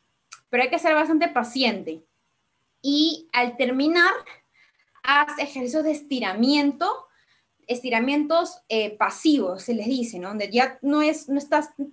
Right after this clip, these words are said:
una manera tan dinámica, sino tu enfoque es estirar el músculo que has trabajado. ¿Para qué? Para que el día siguiente, que te va a doler un poco quizás, ¿ok?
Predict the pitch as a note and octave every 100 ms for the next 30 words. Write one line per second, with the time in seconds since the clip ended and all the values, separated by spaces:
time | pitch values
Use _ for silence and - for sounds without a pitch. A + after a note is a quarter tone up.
0 | - C4+ C4+ D4 B3+ C4 C4 C#4 C4+ B3
1 | B3+ B3 G3 - - - A#3+ C4 C4 B3
2 | D4+ D4 D4+ D#4 C4 B3+ - A#3+ C4 D#4
3 | F4+ C#4 C4+ F#4 - E4+ D4 C#4+ D#4+ E4+
4 | C#4 B3 D4+ C#4+ D#4 A4 _ _ _ _
5 | _ D4+ F4 F4+ G4+ D4+ A3+ _ _ _
6 | _ _ A#3 C#4 C4+ C#4+ C#4 C4+ G#4 B4
7 | F4+ D#4 F#4 D4+ A#3+ B3 A#4+ - _ _
8 | _ _ _ _ _ _ - A#3 A3+ A3
9 | B3+ G#4 D#4+ C#4 D#4 - A#3 A#3 A3+ A#3+
10 | - A3+ F#3+ A3+ F4 - - F3